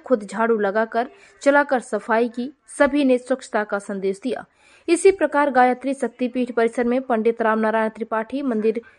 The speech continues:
भरत मंदिर में दिव्य जीवन दास व भगवान धाम में आचार्य नवलेश दीक्षित ने अभियान चलाया।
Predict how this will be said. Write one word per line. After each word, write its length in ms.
भरत 320
मंदिर 300
में 240
दिव्य 280
जीवन 380
दास 340
व 80
भगवान 480
धाम 480
में 340
आचार्य 520
नवलेश 580
दीक्षित 540
ने 100
अभियान 460
चलाया। 440